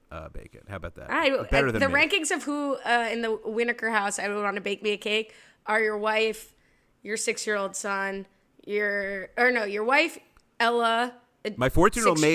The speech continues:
Speaker 1: made, tonight for dinner, she made, um, these,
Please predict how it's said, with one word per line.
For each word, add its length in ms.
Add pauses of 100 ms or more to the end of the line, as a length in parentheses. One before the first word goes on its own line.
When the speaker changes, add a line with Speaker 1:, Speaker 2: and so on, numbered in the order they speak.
(120)
Speaker 1:
made, 160
tonight 480
for 120
dinner, 200
she 160
made, 400
um, 380 (600)
these, 280